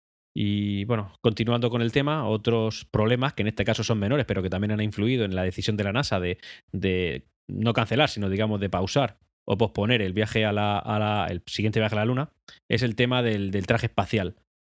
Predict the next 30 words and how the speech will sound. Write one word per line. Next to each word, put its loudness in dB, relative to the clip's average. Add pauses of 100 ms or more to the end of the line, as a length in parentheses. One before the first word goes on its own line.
(140)
La 2
cosa 2
es -2
que 2
resulta 0
que 2
llevan 2
catorce 0
años 2
diseñando 0
una 2
escafandra 2
unisex 0
adaptable 2
y, 4
de, 0
y -4
que 0
se 0
adapta 0 (100)
a 4
todas 2
las 0 (120)
tallas. 0 (440)
Y 2
que 4
además 4
sea 4
multidisciplinar, 2
es 0